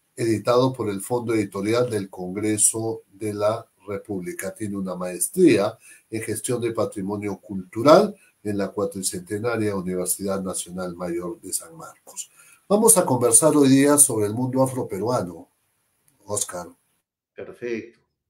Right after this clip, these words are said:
Speaker 1: Junio ha
Speaker 2: Perfecto.
Speaker 1: sido el mes de la cultura afroperuana. Estamos en julio, mes de la independencia,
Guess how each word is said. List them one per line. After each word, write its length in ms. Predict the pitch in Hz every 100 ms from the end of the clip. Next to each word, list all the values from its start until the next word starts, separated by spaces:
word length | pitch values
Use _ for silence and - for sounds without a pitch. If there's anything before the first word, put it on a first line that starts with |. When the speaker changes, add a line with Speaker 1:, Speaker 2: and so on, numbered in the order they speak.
| _ _ _
Speaker 1:
Junio 340 | 170 202 175
ha 40 | 165
Speaker 2:
Perfecto. 140 | 147
Speaker 1:
sido 220 | 160 156
el 140 | 147 135
mes 200 | 147 143
de 20 | 139
la 160 | 127
cultura 420 | 120 110 131 127
afroperuana. 840 | 120 120 101 104 101 92 90 90 _ _ _ _ _ _ _ _
Estamos 460 | - - 139 135 113
en 120 | 90
julio, 640 | - 196 113 101 95 - _ _ _
mes 360 | 120 131 110 -
de 120 | 104
la 100 | 98
independencia, 920 | 90 90 95 92 107 95 - 90 82